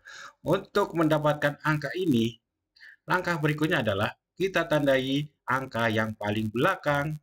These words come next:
yaitu angka tujuh. Nah, setelah kita tandai, kemudian kita lihat aturan berikutnya. Jika angka belakangnya dua, tiga, tujuh, dan delapan, maka jawabannya adalah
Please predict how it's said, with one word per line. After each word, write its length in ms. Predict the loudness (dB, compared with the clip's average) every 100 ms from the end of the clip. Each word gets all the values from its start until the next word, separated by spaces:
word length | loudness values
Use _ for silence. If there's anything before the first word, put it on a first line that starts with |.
| -6
yaitu 640 | -2 0 -2 0 0 0 -2
angka 640 | -2 -2 -8 -6 -4 -4 -8
tujuh. 400 | -2 0 2 2 0 _ _ _ _ -6
Nah, 160 | -4 -4
setelah 240 | -2 -2 -2
kita 240 | 0 0
tandai, 560 | 2 2 2 2 -2 -4 _ _ _ _ _ _ _ _ _ _ _
kemudian 480 | 0 2 4 2 -2
kita 240 | -4 -2
lihat 400 | 0 2 2 0 -6
aturan 320 | -2 0 2
berikutnya. 560 | 0 0 0 2 0 -2 _ _ _ _ -2
Jika 560 | 0 0 0 0 -2
angka 480 | -2 -2 0 0 2
belakangnya 640 | 0 -2 0 -2 0 -2 -4 _ _ 2
dua, 480 | 4 6 4 -2 -14 _
tiga, 480 | 2 4 2 2 -2 -6
tujuh, 320 | -4 0 0
dan 240 | 0 0
delapan, 400 | 0 0 0 -2 -2 _ _ -6
maka 320 | -4 0 0
jawabannya 640 | 0 0 0 2 0 0 0
adalah 200 | 0